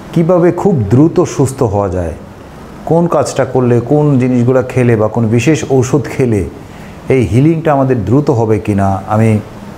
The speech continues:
সেটা জানতে চাই এবং সেটার জন্য যা করণীয় তাই করব। এবং <clears throat> অনেকেই, আহ, আমাদেরকে বলেন যে, "স্যার, আমি গত দুই সপ্তাহে এত কেজি মালটা খেয়েছি,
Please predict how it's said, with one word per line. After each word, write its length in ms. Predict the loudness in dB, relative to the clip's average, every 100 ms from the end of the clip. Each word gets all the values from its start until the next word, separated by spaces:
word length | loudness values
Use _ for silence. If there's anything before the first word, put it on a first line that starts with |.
| -18 -18 -18 -6
সেটা 260 | -2 0 2
জানতে 300 | 0 0 0
চাই 180 | 2
এবং 220 | 2 0 -4 -8 -18 -20 -18 -18 -4
সেটার 340 | -2 0 2
জন্য 240 | 2 2
যা 180 | 2 0
করণীয় 440 | 0 0 2 0 0
তাই 220 | 0 0
করব। 280 | -2 -4 -4 -10 -18 -20 -20 -14 -2
এবং 240 | 0 0 -2 -10 -12 0 4
<clears throat> 460 | 4 4 2 0
অনেকেই, 600 | 0 0 0 0 0 -2
আহ, 420 | 0 2 2 2 0
আমাদেরকে 340 | 0 0 0
বলেন 440 | 0 2 2 2
যে, 260 | 2 2 0
"স্যার, 220 | -2 -2
আমি 260 | 0 -2 -4 -6 -18 -18 -20 -6 -2
গত 180 | 0 2
দুই 220 | 2 0
সপ্তাহে 440 | 0 -2 0 0 0
এত 200 | -2 0
কেজি 200 | 0 2
মালটা 360 | 4 2 2 -2
খেয়েছি, 500 | -2 -2 -2 -4